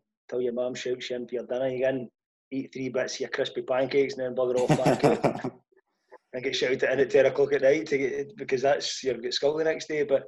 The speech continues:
Speaker 1: no, that, that's pretty much grew up on the streets doing that in Shortleys,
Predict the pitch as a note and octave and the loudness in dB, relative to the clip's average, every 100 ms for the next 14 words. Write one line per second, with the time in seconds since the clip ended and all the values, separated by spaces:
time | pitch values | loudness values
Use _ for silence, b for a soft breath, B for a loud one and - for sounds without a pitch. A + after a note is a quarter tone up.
0 | b _ _ - E3+ G#3 G3 G3+ F#3 F#3 | b _ _ -8 0 2 4 4 2 0
1 | D3+ - D3 C#3 C3+ C#3 - - - _ | -2 -2 0 2 2 0 0 -8 -10 _
2 | _ _ _ - C#3 C#3 C3+ C3+ B2+ B2 | _ _ _ -4 2 2 2 -4 -6 -8
3 | - C3 - C3 B2+ B2 B2+ B2 A#2 C3 | -8 -12 -10 -8 -6 -6 -4 -4 -4 -4
4 | B2 B2 B2+ B2 | -4 -6 -6 -6